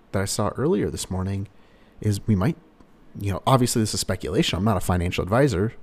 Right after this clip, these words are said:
but I believe we'll see another recession based on the decision they made to cap the rates at two point two five percent. I think they're gonna raise it.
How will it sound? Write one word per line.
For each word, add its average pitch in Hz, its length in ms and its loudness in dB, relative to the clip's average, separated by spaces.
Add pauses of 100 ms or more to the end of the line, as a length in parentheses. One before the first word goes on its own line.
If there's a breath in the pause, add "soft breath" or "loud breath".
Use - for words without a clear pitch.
(140)
but 98 220 0 (1200 soft breath)
I 139 160 0
believe 107 320 2
we'll 95 80 -4
see - 180 0
another 98 260 0
recession - 540 4 (240)
based 95 300 0
on 95 180 2
the 90 60 0
decision 98 400 2
they 90 160 -2
made 143 320 2 (920 soft breath)
to 95 100 2
cap - 240 0
the 101 100 -4
rates 98 240 0
at 101 120 0
two 104 120 0
point 90 220 0
two 107 140 -2
five 117 260 -4
percent. - 320 0 (100)
I 98 140 -4
think - 180 0
they're 113 120 0
gonna 95 180 2
raise 101 240 2
it. - 140 2